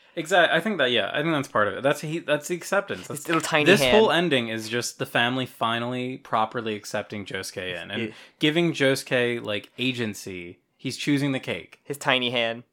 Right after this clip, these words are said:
Speaker 2: He
Speaker 1: Um,
Speaker 2: instead of taking the napkin, he took the cake.
Speaker 1: Yeah, and then the final page of
Speaker 2: Well,
Speaker 1: Jojolion.
Speaker 2: well, the final, the fi-, <laughs> Daya has the f-, last line of entirely of Jojolion,
Speaker 1: Pick
Speaker 2: by the
Speaker 1: one,
Speaker 2: way.
Speaker 1: Josuke.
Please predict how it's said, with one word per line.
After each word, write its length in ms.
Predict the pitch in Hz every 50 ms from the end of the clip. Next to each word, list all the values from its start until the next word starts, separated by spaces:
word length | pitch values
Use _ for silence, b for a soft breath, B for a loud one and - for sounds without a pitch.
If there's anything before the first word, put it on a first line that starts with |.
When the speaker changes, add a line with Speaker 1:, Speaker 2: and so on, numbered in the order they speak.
| _ _ _
Speaker 2:
He 340 | 135 139 143 - - - - _
Speaker 1:
Um, 300 | 139 123 120 117 117 117
Speaker 2:
instead 240 | 117 - 160 190 196
of 80 | 214 202
taking 180 | 208 220 208
the 80 | 202 190
napkin, 340 | 180 170 170 175 170 - 147
he 60 | 139
took 200 | 135 - 160 -
the 80 | - 147
cake. 460 | - 143 120 98 - - - - _ _ _ _ _
Speaker 1:
Yeah, 320 | - 123 113 107 95 90 87
and 120 | 104 127 139
then 120 | 139 143
the 60 | 139
final 500 | 135 - - 156 151 165 180 190 214 226
page 540 | 220 214 208 208 208 196 170 135 123 113 -
of 80 | 113 120
Speaker 2:
Well, 80 | 185 185
Speaker 1:
Jojolion. 720 | 151 147 139 135 143 156 175 208 190 - 107 98 90 87 87
Speaker 2:
well, 80 | 98 123
the 80 | 180
final, 340 | - 214 208 208 196 185 175
the 120 | 160 170
fi-, 120 | 165 - 185
<laughs> 60 | - -
Daya 400 | 185 147 156 147 151 156 165 160
has 200 | 156 160 156 147 143
the 60 | 156
f-, 160 | 139 147 - -
last 320 | 143 139 139 143 135 139 151
line 300 | 147 139 135 135 135 127
of 60 | 123 127
entirely 560 | 131 135 - - 139 135 135 135 135 135 139
of 100 | 135 131
Jojolion, 520 | 127 131 131 123 120 110 107 104 101 104
Speaker 1:
Pick 160 | - 190 208
Speaker 2:
by 40 | 202
the 60 | 214
Speaker 1:
one, 140 | 202 170 143 131
Speaker 2:
way. 60 | 117
Speaker 1:
Josuke. 920 | 104 117 113 110 113 117 120 120 123 123 123 127 131 - - 170 202